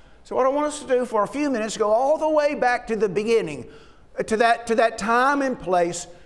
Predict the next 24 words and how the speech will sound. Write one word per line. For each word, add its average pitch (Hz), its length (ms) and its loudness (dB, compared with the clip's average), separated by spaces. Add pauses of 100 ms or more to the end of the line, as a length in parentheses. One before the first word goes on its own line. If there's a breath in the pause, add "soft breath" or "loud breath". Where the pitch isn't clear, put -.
(200 loud breath)
where 226 120 -2
God 247 480 2
made 254 420 0
man 131 520 -10 (320 soft breath)
and 226 100 -8
the 262 80 0
situation 269 1000 0 (380 loud breath)
that, 202 420 2
uh, 190 380 2 (160)
He 240 120 0
made 240 560 2
for 285 480 4
man. 156 380 -2
This 320 240 -4
was 330 200 -6
God's 180 460 2
intent 170 680 -4 (420 loud breath)
for 202 220 2
man. 170 340 0
This, 277 240 0
this 226 280 -2
was 277 220 0
His 190 260 -2
plan. 165 680 -4